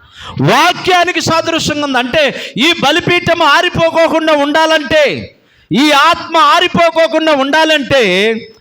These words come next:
వాక్యముని హృదయంలో నింపుకుంటా ఉండాలి. ఎప్పుడు వరకు? నిత్యము నింపుతానే ఉండాలి,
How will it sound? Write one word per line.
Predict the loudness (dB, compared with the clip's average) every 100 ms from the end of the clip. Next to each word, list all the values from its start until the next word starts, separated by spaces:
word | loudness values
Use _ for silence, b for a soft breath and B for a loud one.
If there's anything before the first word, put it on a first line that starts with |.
| _ _ -6
వాక్యముని | -4 -2 -4 -6 -8 -16 _ -8 -6 -4 -4
హృదయంలో | -4 -4 -8 -8 -6 -4 -4
నింపుకుంటా | -4 -6 -6 -8 -10 -6 -6
ఉండాలి. | -6 -6 -6 -6 -10 -12 _ _ _ _ _ _ _ _ _ _ _
ఎప్పుడు | -8 -4 -4
వరకు? | -4 -6 -4 -6 -6 -10 b b -6
నిత్యము | -2 -4 -6 -20 _ -4 -2 -2 -4
నింపుతానే | -4 -2 -2 -2 -4
ఉండాలి, | -4 -6 -4 -6 -6